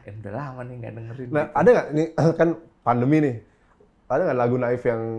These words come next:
Speaker 2: lu dengerin belum lama ini? Yang mana? Kan lu juga udah jarang manggung.
Speaker 1: Yang terakhir gue dengerin.
Speaker 2: Hmm. Kayak emang occasion-nya ya lu pengen dengerin gitu.
Speaker 1: Waduh, apa ya? Belum, belum, nggak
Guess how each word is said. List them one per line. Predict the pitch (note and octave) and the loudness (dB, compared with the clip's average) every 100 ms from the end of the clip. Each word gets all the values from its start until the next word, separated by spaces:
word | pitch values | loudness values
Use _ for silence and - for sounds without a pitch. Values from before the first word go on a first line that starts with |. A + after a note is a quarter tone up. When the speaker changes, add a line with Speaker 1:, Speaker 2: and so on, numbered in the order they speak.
| A#2 | -10
Speaker 2:
lu | - _ B2 B2 | -16 _ -6 -2
dengerin | A#2+ A#2 B2 | -2 -2 0
belum | A#2 A2 | -2 -2
lama | A2+ | -4
ini? | A2 G#2+ G2+ _ _ _ _ - | -6 -8 -12 _ _ _ _ -16
Yang | G#2 | -14
mana? | G2+ G#2+ B2 | -12 -10 -10
Kan | B2 | -8
lu | C3 C3 | -4 -4
juga | A#2 | -2
udah | A2 | 0
jarang | A2+ A2+ | -2 -2
manggung. | G#2 A#2 C#3+ D3 D3 - _ _ _ _ _ _ _ _ _ | -4 -2 0 -2 -4 -12 _ _ _ _ _ _ _ _ _
Speaker 1:
Yang | A#2 A#2 | -16 -10
terakhir | A2+ A2+ A#2+ G#2+ | -10 -8 -8 -8
gue | A2 | -10
dengerin. | F#2+ C#3 D#3 A#2+ | -6 -4 -4 -6
Speaker 2:
Hmm. | - _ _ _ _ _ _ _ _ _ _ _ _ _ _ _ _ - | -10 _ _ _ _ _ _ _ _ _ _ _ _ _ _ _ _ -4
Kayak | A#2 A2+ - - _ - | -2 -2 -4 -14 _ -6
emang | A#2+ A#2 A#2 A#2 A#2+ - _ _ _ _ _ | -4 -4 -6 -8 -12 -16 _ _ _ _ _
occasion-nya | A#2+ B2+ A#2 B2+ D3+ | -6 -4 -4 -2 2
ya | C#3 | 2
lu | - | 2
pengen | A#2 A2+ | -2 -4
dengerin | A2 D3+ C3+ A2 | 0 0 0 -4
gitu. | G#2 G#2 - _ _ _ _ - | -10 -16 -18 _ _ _ _ -16
Speaker 1:
Waduh, | B2 A2 - _ _ _ _ - | -14 -14 -18 _ _ _ _ -20
apa | G#2+ C3+ | -18 -16
ya? | A#2 | -14
Belum, | G2+ G#2 A2 G#2+ - | -10 -8 -10 -14 -20
belum, | - G#2+ A2+ - _ _ - | -20 -18 -16 -20 _ _ -18
nggak | A2 | -16